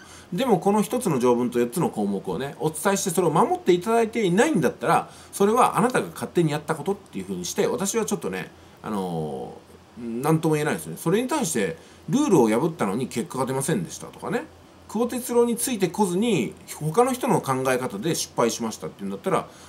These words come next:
それはあなたが失敗したんでしょって話になっちゃいますんで、ここまで言うと、私の言うね、責任取れませんって話になりますよね。まあ、責任を取るとすれば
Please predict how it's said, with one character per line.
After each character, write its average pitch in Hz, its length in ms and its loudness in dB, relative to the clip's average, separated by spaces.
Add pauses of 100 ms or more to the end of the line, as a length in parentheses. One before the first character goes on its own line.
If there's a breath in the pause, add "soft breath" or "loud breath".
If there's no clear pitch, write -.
(100)
そ - 160 -8
れ 170 80 2
は 196 280 4
あ 143 40 0
な 208 120 0
た 104 140 -4
が 85 140 -6
失 - 220 -8
敗 98 140 -4
し - 80 -4
た 107 80 -4
ん 85 80 -4
で 73 60 -8
し - 100 -6
ょ 135 40 -4
っ - 20 -16
て 101 120 -10
話 92 260 -10
に 185 80 -6
な - 60 -4
っ - 40 -12
ち - 100 -8
ゃ 85 40 -8
い 73 40 -10
ま 69 80 -14
す - 140 -14
ん 160 160 -8
で、 139 260 0 (340 loud breath)
こ 180 120 -6
こ 240 120 -2
ま 311 140 2
で 208 100 0
言 190 180 4
う - 20 -6
と、 190 420 4 (140)
私 123 300 -2
の 117 100 0
言 104 160 2
う - 20 -2
ね、 165 180 -2 (280)
責 156 240 2
任 160 160 6
取 147 100 -2
れ 151 60 -2
ま 170 100 0
せ 247 120 0
ん 226 40 -4
っ - 40 -8
て 90 80 -10
話 147 280 -10
に 135 80 -14
な 120 60 -16
り 120 60 -16
ま - 100 -16
す - 60 -16
よ - 100 -12
ね。 202 120 -8 (800 loud breath)
ま 196 280 2
あ、 - 20 -10
責 208 240 0
任 247 100 0
を 240 40 0
取 277 160 -2
る 277 40 -12
と 160 80 -2
す 165 100 -2
れ 156 80 4
ば 151 400 2